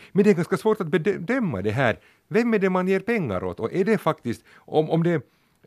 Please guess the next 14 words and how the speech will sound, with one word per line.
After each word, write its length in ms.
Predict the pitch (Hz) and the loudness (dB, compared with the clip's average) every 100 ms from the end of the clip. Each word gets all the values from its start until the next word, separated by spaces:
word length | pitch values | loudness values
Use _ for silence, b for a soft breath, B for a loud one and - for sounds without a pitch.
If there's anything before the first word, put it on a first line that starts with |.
| - 92 - 127 | -20 -20 -20 -6
jag 120 | 160 | -2
har 80 | 180 | 0
talat 260 | 185 180 | 0 2
med 120 | 170 180 | 2 0
Roger 220 | 180 180 | 0 2
Westman 540 | 208 196 135 110 107 - | 2 0 0 -2 -2 -6
som 320 | 143 131 123 | -6 -6 -6
är 200 | 135 139 | -6 -6
tidigare 500 | 147 170 143 131 127 | -6 -4 -2 -2 -2
chefsekonom 520 | 160 139 139 139 127 | -4 -6 -6 -6 -6
på 100 | 127 | -4
Nordea 500 | 127 127 180 151 127 | -4 -2 0 2 2
och 200 | 123 131 | 0 -2
nu 260 | 143 139 | -2 -2